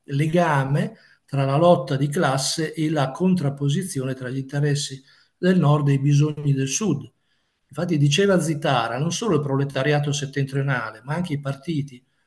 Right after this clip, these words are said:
ufficiali ed extraufficiali della sinistra italiana non possono servire due altari, perché gli interessi del proletariato settentrionale sono inconciliabili con quelli di quello meridionale.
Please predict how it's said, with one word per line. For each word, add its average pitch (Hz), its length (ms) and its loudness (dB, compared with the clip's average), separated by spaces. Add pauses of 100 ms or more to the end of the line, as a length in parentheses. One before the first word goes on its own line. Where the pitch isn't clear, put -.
(160)
ufficiali 147 800 0
ed 156 140 0
extraufficiali 165 1080 -4 (400)
della 143 280 4
sinistra 170 480 0
italiana 165 680 -2 (1080)
non 175 240 0
possono 143 480 0
servire 135 440 0
due 123 180 -10
altari, 120 440 -2 (640)
perché 147 240 2
gli 156 80 0
interessi 165 480 0
del 147 140 4
proletariato 147 580 2
settentrionale 143 760 -2
sono 151 200 -6
inconciliabili 151 960 -4
con 131 180 -12
quelli 131 320 -8 (400)
di 143 100 -2
quello 147 260 2
meridionale. 127 840 0